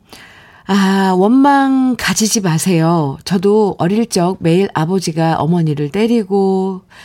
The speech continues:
싸우시는 모습 때문에 아버지를 너무 싫어했는데 아버지 돌아가시고 나서야 엄청 울었네요. 너무 미워하고 싫어해서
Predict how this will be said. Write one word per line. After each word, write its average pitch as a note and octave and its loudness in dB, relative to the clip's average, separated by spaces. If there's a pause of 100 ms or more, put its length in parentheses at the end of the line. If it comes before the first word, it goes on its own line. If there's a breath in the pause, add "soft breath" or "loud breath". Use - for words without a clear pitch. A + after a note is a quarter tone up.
싸우시는 B3+ -2
모습 E3+ -4
때문에 E3 0
아버지를 E3 -4
너무 D#3 0
싫어했는데 F3 -2 (760 loud breath)
아버지 A3+ 0
돌아가시고 A#3 0
나서야 E3 -2
엄청 C#3+ -4
울었네요. D3+ -2 (380)
너무 D3+ -4
미워하고 D3+ -2
싫어해서 F#3+ -4